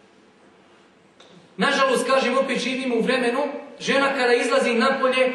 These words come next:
sredi se, skocka se, našminka se, počešlja se, obuče se. I kome se pokaziva? Pokazuje se ulici, tamo taksistima i ostalim.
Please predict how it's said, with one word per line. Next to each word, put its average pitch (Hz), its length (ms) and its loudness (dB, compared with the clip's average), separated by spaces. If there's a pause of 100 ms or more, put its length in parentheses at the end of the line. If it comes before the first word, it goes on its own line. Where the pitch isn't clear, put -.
(120)
sredi 233 500 -2
se, 220 140 -4
skocka 233 440 0
se, 220 160 -4
našminka 226 540 -2
se, 220 180 -4
počešlja 220 460 -2
se, 220 140 -4
obuče 208 380 -4
se. 247 180 -4 (880)
I 180 60 -16
kome 302 280 0
se 320 220 -4
pokaziva? 269 480 0
Pokazuje 220 480 -2
se 247 140 -4
ulici, 254 400 -4
tamo 277 200 0
taksistima 240 680 -2
i 220 40 0
ostalim. 269 500 0